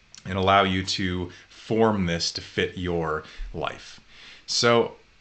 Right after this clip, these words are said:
I just wanted to share that, because if you are in a situation where you're struggling with sleep and it, and you feel kind of lost,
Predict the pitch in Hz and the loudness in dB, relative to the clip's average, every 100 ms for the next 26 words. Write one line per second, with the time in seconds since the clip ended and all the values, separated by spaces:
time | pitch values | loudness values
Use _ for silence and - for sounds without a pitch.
0 | _ _ - 107 160 190 180 135 - 131 | _ _ -8 -2 -2 2 0 0 -2 0
1 | 123 120 113 - 101 104 92 71 85 113 | -2 0 0 2 2 2 2 -2 -4 -6
2 | - - - _ 101 90 101 98 98 98 | -8 -8 -14 _ -12 0 2 2 -2 -4
3 | 113 123 127 135 98 98 98 95 95 95 | -2 0 -2 -4 0 2 4 4 2 -2
4 | - - - _ 113 123 - 107 120 113 | -10 -20 -20 _ -2 0 0 0 2 4
5 | 110 - 101 92 87 82 - - 104 107 | 4 0 0 0 0 0 -2 2 2 2
6 | 101 82 - - 143 127 - 85 78 87 | -2 -4 -2 0 0 -2 -4 -8 -8 -8
7 | 85 - 104 92 98 90 85 92 104 117 | -8 -4 -2 0 0 -2 0 2 2 0
8 | - - | -4 -4